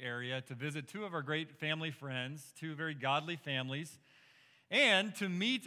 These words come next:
our own Community Grace chaplain, Billy Graham, who this church endorsed into the U S Army chaplaincy. Here's a picture of me with the guys,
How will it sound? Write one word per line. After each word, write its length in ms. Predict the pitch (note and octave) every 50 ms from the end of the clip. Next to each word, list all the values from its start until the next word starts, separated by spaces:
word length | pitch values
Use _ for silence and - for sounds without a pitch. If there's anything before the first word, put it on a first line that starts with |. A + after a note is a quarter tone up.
| - -
our 260 | D#3 D#3+ D3+ D3 D3+ -
own 520 | E3 F#3 G#3+ A3 A3 A3+ A3+ A3+ A#3+ A3+ G#3+ - - _ _ _ -
Community 380 | - D#3 D#3+ F#3 G3+ G3+ G3+
Grace 560 | E3 D#3 E3+ F3+ F#3 G3 F3+ - C#3 C3+ - - - _ _ - - - - _ _ _ _ _ _ _ _ _ _ _ -
chaplain, 580 | - - E3 F3+ F#3 - - F3 F3+ E3+ E3 C3+ A2
Billy 300 | - D#3+ E3+ F3+ F3+ F3+
Graham, 480 | D3 C3 C3+ C#3+ D3 C#3+ C3 A2+ F#2+ F2+ - - - _ _ -
who 100 | C3 C#3+
this 200 | C3+ E3 E3 -
church 360 | - - F3+ F3 E3+ C3 -
endorsed 600 | D3+ C#3 B2+ B2+ D3 D#3 E3 E3 D#3 - - - - - -
into 460 | C#3+ C#3 C#3+ C3 - - D#3 D3 C#3+
the 100 | B2+ B2+
U 160 | B2 C3+ C#3
S 180 | C3+ C3 B2+ -
Army 280 | C3+ C3+ C3+ C3+ B2+
chaplaincy. 680 | A#2 - - C3+ C3+ C#3+ - D#3+ D#3 - G3 G3+ G#3 G3 _ _ _ _ - - - _ _ _ _ _
Here's 220 | - F#3 G#3+ F3+ F3+
a 40 |
picture 380 | C#3 - F#3 F3 - F#3+ F#3+ F3+
of 140 | D#3+ C#3 B2+
me 180 | D#3 F3 F#3
with 220 | F3+ D#3 D#3 D3 -
the 60 | C#3+
guys, 540 | C3 D3 D3 D#3+ E3+ F3+ F#3 F#3 F3 -